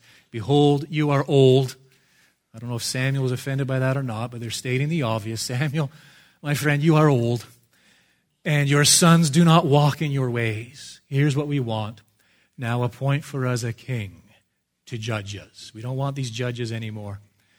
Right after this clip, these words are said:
We don't want it to be like it's been for three hundred years. Here's what we want. We want you to appoint a king for us to judge us like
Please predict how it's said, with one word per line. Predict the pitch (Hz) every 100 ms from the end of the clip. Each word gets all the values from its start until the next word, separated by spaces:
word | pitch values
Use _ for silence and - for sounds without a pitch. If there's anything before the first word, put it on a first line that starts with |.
| _ _ _
We | 101
don't | 117 165
want | 147 151
it | 143
to | 139
be | 139 139
like | 135
it's | 127
been | 127 131
for | 127
three | 120 139 123
hundred | 123 117 110
years. | 110 107 104 - _ _ _
Here's | 131 147 139
what | 147
we | 127
want. | 113 110 101 104
We |
want | 110 120 143 143
you |
to | 151
appoint | - 147 147 - _
a | 123
king | - 147 147 147
for | 139 - 135 123
us | 123 120
to | - 120
judge | 113 123 113 110
us | 104 101 - _ _ _
like | 127 117 117